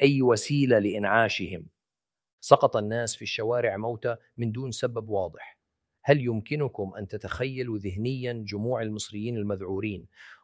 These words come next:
وهم يهرعون إلى كهنتهم الوثنيين طلبا للمساعدة،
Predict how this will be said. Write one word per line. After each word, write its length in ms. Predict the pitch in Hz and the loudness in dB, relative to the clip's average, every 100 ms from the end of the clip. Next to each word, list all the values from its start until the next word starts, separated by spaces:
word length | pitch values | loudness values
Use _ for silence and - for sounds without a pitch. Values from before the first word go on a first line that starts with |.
| - | 8
وهم 260 | 127 127 | 8 10
يهرعون 540 | 120 101 110 110 143 135 | 6 4 4 4 4 0
إلى 300 | 107 110 107 | -2 -2 -4
كهنتهم 640 | 110 98 110 117 107 110 | -4 -6 -6 -6 -6 -4
الوثنيين 720 | 104 104 - 101 107 113 120 | -4 -4 -4 -8 -6 -4 -6
طلبا 340 | 113 131 120 110 | 0 2 2 0
للمساعدة، 880 | 104 110 110 - 104 127 123 120 | -2 -4 -4 -4 -4 -4 -4 -4